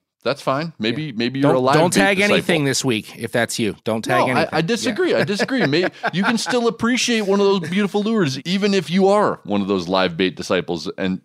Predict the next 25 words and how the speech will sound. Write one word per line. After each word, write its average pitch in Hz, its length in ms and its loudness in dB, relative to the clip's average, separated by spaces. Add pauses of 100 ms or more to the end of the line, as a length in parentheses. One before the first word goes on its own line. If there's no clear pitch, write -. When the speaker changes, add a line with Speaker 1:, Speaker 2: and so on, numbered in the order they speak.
(220)
Speaker 1:
and 95 320 -4
you 95 140 -8
just 98 180 -6
have 98 160 0
every 95 220 0
intention 92 460 -4
of, 80 180 -8
of 82 140 -6
rolling 92 380 0
right 98 260 0
on 107 160 0
through 110 200 -2
hard 107 220 4
water 95 260 2
into 95 180 0
open 95 260 0
water 87 260 2
with 87 160 -6
your 85 160 -4 (240)
bucket 95 240 -2
of 98 80 -6
minnows. 110 340 -4
No 104 160 2
judgment 160 400 0
here. 165 240 -2